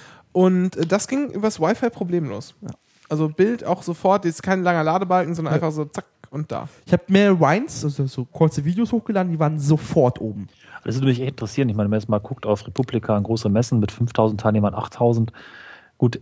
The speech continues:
Speaker 3: nicht alle vierzehntausend werden da irgendwie eingebucht sein, aber es ist schon faszinierend. Das, ja,
Speaker 1: Ja,
Speaker 3: würde
Speaker 1: also
Speaker 3: mich
Speaker 1: das
Speaker 3: mal interessieren, wer das macht, wie das geht.
Speaker 1: Das hat jedenfalls echt gut, gut funktioniert.
Speaker 2: Und die Re-, Registrierung war auch relativ einfach,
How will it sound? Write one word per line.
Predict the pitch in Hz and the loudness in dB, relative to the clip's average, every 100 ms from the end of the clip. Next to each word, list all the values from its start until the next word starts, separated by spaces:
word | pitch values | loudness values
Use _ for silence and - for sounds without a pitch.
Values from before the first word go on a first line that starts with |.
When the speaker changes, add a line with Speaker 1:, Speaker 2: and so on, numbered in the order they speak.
| - | 0
Speaker 3:
nicht | 127 | 2
alle | 117 117 | 4 4
vierzehntausend | 127 - 113 113 113 104 | 4 2 2 2 2 2
werden | 104 110 | 2 4
da | 110 | 2
irgendwie | 107 107 | 0 -2
eingebucht | 117 160 110 95 - | 0 2 0 -4 -8
sein, | - 90 | -6 -2
aber | 92 | -2
es | 123 | -2
ist | - | -2
schon | - 98 | -2 -4
faszinierend. | - - 98 107 101 87 | -6 -8 -2 2 2 0
Das, | - - 104 - - | -8 -16 -18 -10 -6
ja, | |
Speaker 1:
Ja, | 107 117 - _ _ | -4 -6 -10 _ _
Speaker 3:
würde | 165 165 110 | -4 0 2
Speaker 1:
also | 165 | 2
Speaker 3:
mich | 156 | 2
Speaker 1:
das | 143 | 4
Speaker 3:
mal | 147 | 4
interessieren, | 139 131 147 131 | 2 2 4 6
wer | 123 | 4
das | 123 - | 4 2
macht, | 127 127 - | 0 0 -4
wie | |
das | 120 117 | -6 -4
geht. | 120 120 _ _ - - | -4 -6 _ _ -16 -2
Speaker 1:
Das | 190 - | -2 0
hat | 247 | -4
jedenfalls | - 208 208 180 - | -2 -2 0 -4 -4
echt | 202 - | -8 -8
gut, | 185 - - | -10 -10 -16
gut | - 180 | -14 -8
funktioniert. | 208 190 170 147 127 | -6 -4 -4 -4 0
Speaker 2:
Und | 180 190 | 0 4
die | 202 | 4
Re-, | 175 | 4
Registrierung | 175 170 170 143 233 254 | 2 0 0 0 0 4
war | 180 | 2
auch | 180 | 2
relativ | 165 170 156 | 0 0 -4
einfach, | - - - | -2 -2 0